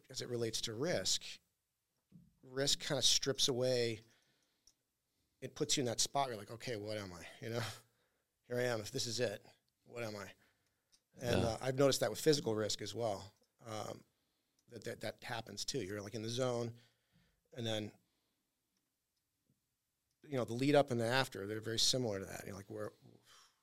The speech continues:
Speaker 1: you know,
Speaker 2: Did
Speaker 1: you
Speaker 2: you run into that a lot when you're working on the brand,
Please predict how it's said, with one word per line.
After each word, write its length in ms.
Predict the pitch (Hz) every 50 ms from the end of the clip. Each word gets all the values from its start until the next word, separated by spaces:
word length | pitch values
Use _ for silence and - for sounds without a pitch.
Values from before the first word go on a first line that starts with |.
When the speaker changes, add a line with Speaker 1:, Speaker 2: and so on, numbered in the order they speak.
| _ _ -
Speaker 1:
you 60 | 120
know, 60 | 113
Speaker 2:
Did 120 | 113 113
Speaker 1:
you 100 | 113 127
Speaker 2:
you 80 | 120 113
run 140 | 113 110 110
into 220 | 110 110 104 - 113
that 160 | 107 104 101
a 20 | 101
lot 220 | 98 98 101 90
when 140 | 90 104 101
you're 180 | 101 98 98
working 300 | 92 95 95 95 - 98
on 120 | 98 95 92
the 80 | 90
brand, 500 | 87 87 - - 87 95 95 98 104 107